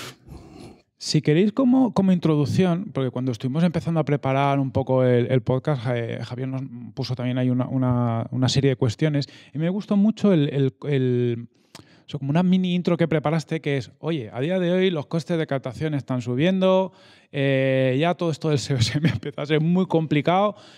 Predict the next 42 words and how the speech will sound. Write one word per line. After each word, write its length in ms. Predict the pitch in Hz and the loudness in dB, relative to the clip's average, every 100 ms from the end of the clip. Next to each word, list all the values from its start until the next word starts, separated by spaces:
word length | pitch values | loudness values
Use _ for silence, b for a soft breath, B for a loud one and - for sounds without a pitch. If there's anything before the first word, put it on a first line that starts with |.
| B B _ | B B _
y 180 | 151 131 | 0 2
ya 100 | 135 | 0
es 80 | |
un 80 | 160 | 0
momento 380 | 156 151 165 190 | -2 -2 -2 0
donde 240 | 160 131 | -2 0
entra, 340 | 135 135 156 151 | -4 -2 -2 -2
mm, 260 | 139 135 131 | -6 -8 -2
es 140 | 139 | 2
muy 120 | 151 | 4
importante 600 | 143 139 135 151 139 151 | 2 0 -2 -4 -2 -4
la 120 | 139 | -4
medición, 640 | 110 107 117 123 139 135 139 | -8 -8 -6 0 2 2 0
el 100 | 120 | -4
C 180 | 131 135 | -6 -6
R 260 | - 127 | -2 2
O, 260 | 139 143 139 | 4 4 4
las 220 | 135 120 | 2 -2
acciones 320 | 117 127 131 | -8 -8 -8
que 80 | - | -10
hacemos 340 | 113 127 123 113 | -14 -12 -10 -8
in-page, 460 | 123 147 143 139 | -4 0 0 -2
pero 100 | - | -6
claro, 400 | 123 151 127 - - | -2 0 0 -6 -10
mm, 140 | 131 | -10
poco 300 | - 147 156 | -4 -2 0
sirve 260 | 135 156 151 | 0 0 0
también 240 | 147 175 | -2 -4
hacer 260 | 135 - 131 | -6 -2 -2
mucho 300 | 139 135 135 | 0 -2 -2
C 140 | 139 | -2
R 200 | 139 147 | 0 2
O 20 | 160 | 0
y 20 | |
mucho 240 | 123 113 | 0 -2
experimento 500 | 131 135 127 131 135 | 0 0 0 -2 -2
si 140 | 156 139 | -2 -2
no 100 | 117 | -2
lo 60 | |
estamos 340 | 127 - 117 110 | -4 -4 -6 -6
midiendo 460 | 113 104 98 95 | -6 -6 -8 -10
bien, 240 | 95 131 | -6 -6